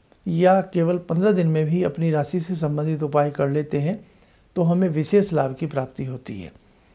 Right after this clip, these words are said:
इस महीने ग्रहों का क्या परिवर्तन है, आप वो भी देख लीजिएगा, क्योंकि जब ग्रह बदलते हैं, तभी जीवन में कुछ बदलाव आता है।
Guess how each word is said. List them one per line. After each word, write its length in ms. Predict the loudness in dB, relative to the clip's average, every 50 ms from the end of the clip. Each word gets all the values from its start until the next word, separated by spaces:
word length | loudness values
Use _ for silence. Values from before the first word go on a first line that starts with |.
| -20 -20 -20 -20 -20 -20 -12 _ 0
इस 240 | 0 0 2 2 2
महीने 340 | 2 4 4 4 4 4
ग्रहों 300 | 2 2 2 4 4 2
का 140 | 2 0 -2
क्या 220 | 0 2 2 2 2
परिवर्तन 540 | 2 0 0 0 0 -2 -4 -4 -4 -4
है, 220 | -4 -4 -6 -6 -4 -4
आप 180 | -2 -2 -2 -2
वो 120 | -4 -2
भी 120 | -2 0 0
देख 220 | 0 0 0 0
लीजिएगा, 480 | -2 -2 -2 0 0 0 2 0 0 -2 -6 -14 -20 -20 _ _ -20 -20 -20 _ _ _ _ _ -2
क्योंकि 300 | 0 0 2 2 2 0
जब 300 | 2 2 2 2 2 2
ग्रह 200 | 2 2 2 4
बदलते 420 | 2 2 2 0 0 0 0 0 0
हैं, 240 | 0 0 -2 -2 0
तभी 280 | 0 2 4 2 2
जीवन 280 | 2 0 0 0 0 0
में 140 | -2 -2 -4
कुछ 140 | -4 -4
बदलाव 440 | -2 -2 -2 -2 -2 -2 -2 -2 -4
आता 260 | -6 -6 -6 -8 -8
है। 120 | -8 -10